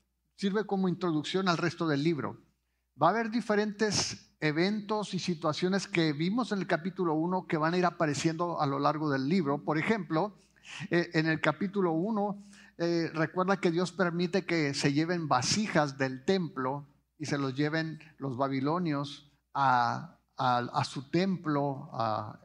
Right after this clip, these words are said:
en, en la tierra de Sinar. Esas vasijas van a aparecer más adelante en el capítulo cinco. Van a ser la ocasión para que el rey Belsasar también sea humillado. Vemos que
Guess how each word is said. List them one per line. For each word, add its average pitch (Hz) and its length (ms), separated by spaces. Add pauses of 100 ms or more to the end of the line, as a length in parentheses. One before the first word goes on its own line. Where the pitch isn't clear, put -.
en, 123 240
en 127 180
la 117 160
tierra 143 300
de 131 120
Sinar. 139 680 (560)
Esas 185 320
vasijas 175 420
van 175 140
a 175 60
aparecer 156 440
más 151 260
adelante 143 440
en 139 60
el 135 80
capítulo 131 500
cinco. 160 640 (400)
Van 143 120
a 147 60
ser 143 160
la 147 100
ocasión 139 440
para 131 240
que 131 80
el 117 60
rey 131 200
Belsasar 135 680
también 127 600 (140)
sea 127 440
humillado. 135 760 (640)
Vemos 175 460
que 165 400